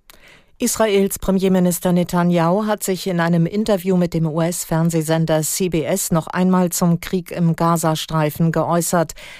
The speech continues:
Er betonte dabei, Israel tue alles dafür, die Zivilbevölkerung zu schützen. Man versuche, die Operation mit möglichst wenigen zivilen Opfern zu beenden. Jeder zivile Tod sei eine Tragödie.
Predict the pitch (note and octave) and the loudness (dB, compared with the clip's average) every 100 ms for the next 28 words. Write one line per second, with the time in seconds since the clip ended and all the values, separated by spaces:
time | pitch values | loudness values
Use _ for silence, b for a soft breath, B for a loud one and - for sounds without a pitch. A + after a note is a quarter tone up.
0 | B D#3 E3+ - F3+ F#3 E3+ D#3+ E3+ E3+ | B -2 -2 0 0 0 0 2 2 2
1 | - F3+ - D#3+ D#3 F3+ F3+ - F3+ E3+ | -2 -6 -4 -4 0 -2 -2 -2 -2 0
2 | - G#3+ - F#3 E3+ G3 F#3+ F3+ F3 E3 | -2 -2 -2 -4 -2 0 0 0 -4 -6
3 | - F#3+ F#3+ G#3+ F#3+ - E3 E3 E3 D#3 | -4 -2 0 2 0 0 -2 0 0 0
4 | E3 D#3 - E3+ F#3+ F3+ - F3+ E3 B | 0 0 -4 -2 -2 -4 0 0 0 B
5 | B B F3 F#3 G3+ F3+ G#3+ A3 G3+ F3+ | B B -2 0 0 0 -2 0 0 0
6 | E3+ F#3 E3+ E3+ - F#3 G3 G3+ F3 F3 | -2 -2 0 0 -2 0 2 0 0 0
7 | F3 F3 E3 - D#3 F3+ G#3+ G3 F3 F3 | -2 -2 -4 -6 -4 0 2 2 2 0
8 | E3+ F3+ D#3 F#3 F3+ E3+ E3+ - E3+ D#3+ | 0 -4 0 2 2 0 -4 -2 0 0
9 | - E3+ E3 E3+ F3 E3+ E3+ D3 B B | 0 -2 -2 0 0 2 0 0 B B
10 | B - F3 E3+ E3 D#3+ - E3 F3+ F#3 | B -2 0 2 0 -2 -6 -2 -2 0
11 | F3+ - E3+ E3 E3 E3 D#3+ D#3 D#3+ D#3+ | -2 -2 -4 -2 0 0 0 0 0 0
12 | - F3 F#3+ F3+ E3 | -2 0 2 0 0